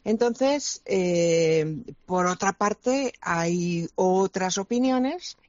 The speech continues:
que no hablan tan apocalípticamente del tema de la inteligencia artificial generativa. Entonces nos parecía que poner en valor este tema, que es de,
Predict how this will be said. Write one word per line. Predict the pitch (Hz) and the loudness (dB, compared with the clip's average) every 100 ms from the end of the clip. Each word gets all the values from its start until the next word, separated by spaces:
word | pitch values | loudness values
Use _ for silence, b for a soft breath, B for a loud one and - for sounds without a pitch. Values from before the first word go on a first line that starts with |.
| _ | _
que | 190 156 | 0 0
no | 151 147 151 147 143 135 120 _ _ - - | 0 -2 -2 -2 -2 -6 -8 _ _ -8 -2
hablan | 160 156 151 147 139 127 - | -2 0 -2 -2 -2 -4 -4
tan | 160 147 | -2 -2
apocalípticamente | - 147 147 143 - 147 - 139 147 175 170 160 151 139 | -4 -8 -8 -8 -10 -12 -8 -6 -2 -2 -2 -2 -2 -2
del | 143 139 - | -4 -8 -6
tema | 147 147 | -6 -4
de | 143 | -4
la | 139 | -6
inteligencia | 135 131 147 147 139 | -6 -8 -10 -8 -8
artificial | 147 151 147 | -10 -12 -12
generativa. | - 147 151 170 240 196 139 B B B - | -12 -14 -14 -8 -4 -4 -6 B B B -6
Entonces | 202 233 254 | -2 0 2
nos | 254 | 0
parecía | - 220 214 262 262 214 | 0 0 0 0 0 0
que | 175 | -2
poner | 165 160 170 190 | -4 -4 -2 -2
en | 226 | 0
valor | 233 240 240 170 B B B B | 0 0 0 -2 B B B B
este | - 175 175 - | -2 -2 -2 -4
tema, | - 247 196 143 - _ _ _ | 0 0 0 -4 -10 _ _ _
que | - 156 139 110 151 165 | -4 -2 0 0 0 -2
es | 151 | -2
de, | 156 160 151 151 143 139 135 | -2 0 0 0 0 0 -4